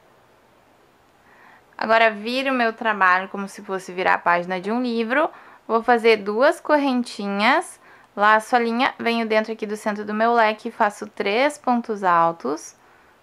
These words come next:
Um, dois, três. Faço duas correntinhas, laço a linha,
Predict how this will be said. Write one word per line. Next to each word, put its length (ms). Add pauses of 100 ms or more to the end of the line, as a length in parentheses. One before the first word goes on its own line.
(220)
Um, 540 (1800)
dois, 1040 (1700)
três. 1040 (1700)
Faço 440
duas 400
correntinhas, 1300
laço 460
a 40
linha, 400